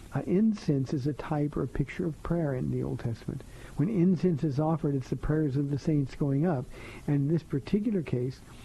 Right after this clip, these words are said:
uh, the twenty-four elders, representing all of the believers throughout history, um, have this golden bowls full of incense. And what that says is those are our prayers, Scott.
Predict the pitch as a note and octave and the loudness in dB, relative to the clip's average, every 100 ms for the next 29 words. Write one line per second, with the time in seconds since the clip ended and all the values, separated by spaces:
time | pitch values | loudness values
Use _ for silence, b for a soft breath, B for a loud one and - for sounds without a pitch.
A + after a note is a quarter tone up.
0 | B B - D3+ C3+ C#3+ C3+ E3 D3+ D3 | B B -4 0 0 -2 0 0 0 0
1 | C#3 D3+ D#3+ G#3 E3 - C#3+ D3 D3 B2+ | 0 0 0 0 -2 -4 -2 -2 -2 0
2 | D3 C#3 C3+ B B B - E3 G#3 A3 | 2 2 0 B B B 2 4 4 2
3 | D#3+ D3+ C#3+ D3 C#3+ C3+ - C#3 C#3+ E3+ | 2 0 2 2 2 -2 -2 0 2 2
4 | G3 F#3+ D3+ - - D#3+ - B B B | 0 0 -2 -2 -4 -6 -8 B B B
5 | B B B D#3 D3 C#3+ D3+ F#3 A#2+ D3+ | B B B 0 2 2 0 0 0 0
6 | D3 D3+ - D3+ C3 - - - - E3 | 0 -4 -2 0 -2 -8 -18 -16 -2 2
7 | E3+ D#3+ C#3+ B2 C3+ D#3+ D#3+ B2 - F3+ | 2 2 2 2 2 2 0 -2 -2 0
8 | D#3 C#3 D3 G#3 G3+ B2 B2 - - B | 2 2 2 2 2 0 -2 -4 -10 B
9 | B B - C#3 D#3 E3 D#3+ G#3 - G#3 | B B 2 4 4 0 -2 -4 -2 0
10 | C4 F#3 D#3 C#3 - G#3 A#3+ - - - | 2 2 0 0 -2 0 0 -2 -4 -4
11 | E3+ A#3 A#3 - G#3 B3+ D#3+ - - A#2+ | -2 0 0 0 2 2 0 -4 -6 -6